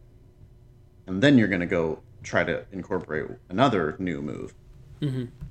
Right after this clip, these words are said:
Speaker 1: Beth's doing the exact opposite of that. Beth has a pile of now one, two, three, four, five strategy books.
Speaker 2: Mm-hmm.
Speaker 1: And she's only reading strategy, and she's not doing any practice tests.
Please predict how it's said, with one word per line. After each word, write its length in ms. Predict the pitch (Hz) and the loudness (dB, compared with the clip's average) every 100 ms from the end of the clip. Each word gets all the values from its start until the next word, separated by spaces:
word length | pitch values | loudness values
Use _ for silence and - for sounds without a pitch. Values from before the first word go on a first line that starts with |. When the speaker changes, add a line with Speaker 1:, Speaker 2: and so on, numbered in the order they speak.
| - - - - - | -16 -20 -20 -20 4
Speaker 1:
Beth's 260 | 123 151 - | 6 6 4
doing 260 | 160 147 | 2 4
the 80 | 123 | 4
exact 440 | 104 95 110 117 | 2 0 0 0
opposite 380 | 67 92 85 82 | -2 -4 -6 -8
of 60 | 76 | -6
that. 320 | 58 50 - | -6 -8 -6
Beth 180 | - 107 | 0 0
has 180 | 120 107 | 2 0
a 40 | 98 | -2
pile 640 | - 113 107 101 92 87 | -2 2 2 2 0 -2
of 300 | 87 85 85 | -2 -2 -2
now 500 | 98 92 92 87 90 | -4 -2 -2 -4 -6
one, 280 | - 104 110 | -4 0 0
two, 340 | 107 113 104 98 | -2 -4 -4 -6
three, 320 | - 98 98 | -8 -8 -8
four, 300 | - 98 95 | -6 -4 -4
five 600 | - 98 104 110 113 117 - - - | -2 0 2 2 0 -6 -16 -20 -18
strategy 420 | - 107 101 90 | 0 2 2 -2
books. 300 | 78 69 - - - - - - - | -6 -8 -10 -18 -20 -20 -20 -20 -8
Speaker 2:
Mm-hmm. 260 | 139 127 123 - - - - - | -6 -6 -8 -12 -20 -20 -20 -10
Speaker 1:
And 160 | 104 104 | -6 -6
she's 200 | 104 92 - | -6 -8 0
only 280 | 120 135 127 | 4 6 6
reading 280 | 117 113 107 | 4 2 0
strategy, 520 | - 95 95 87 82 | 0 0 0 -4 -8
and 120 | 92 | -10
she's 140 | - - | -12 -8
not 160 | 92 | -6
doing 180 | 95 - | -6 -6
any 140 | 92 87 | -6 -8
practice 380 | - 78 - - | -10 -14 -14 -20
tests. 160 | - | -20